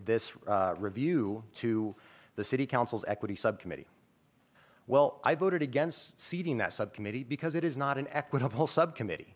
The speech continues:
despite its name. Uh, it has very little representation from the northeast part of our community. And frankly, I would, if this passes, I would call on, um, uh, reopening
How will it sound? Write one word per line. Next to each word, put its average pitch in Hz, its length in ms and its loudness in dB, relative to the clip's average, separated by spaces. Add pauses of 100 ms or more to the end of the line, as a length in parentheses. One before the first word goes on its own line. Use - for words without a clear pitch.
(120)
despite 120 360 2
its 117 160 -4
name. 120 300 -2 (640)
Uh, 101 220 4
it 120 80 0
has 117 180 2
very 127 220 2
little 135 180 4
representation 107 840 -2
from 95 500 -4
the 110 80 -10
northeast 101 400 -6
part 92 200 2
of 85 60 -6
our 78 120 0
community. 87 480 -10 (640)
And 113 400 -2 (160)
frankly, 131 800 0 (260)
I 139 220 4
would, 113 300 2
if 135 220 0
this 147 180 0
passes, 131 680 -2 (600)
I 131 220 4
would 156 240 2
call 139 300 6
on, 113 420 4
um, 104 420 2 (540)
uh, 101 340 4 (100)
reopening 117 800 0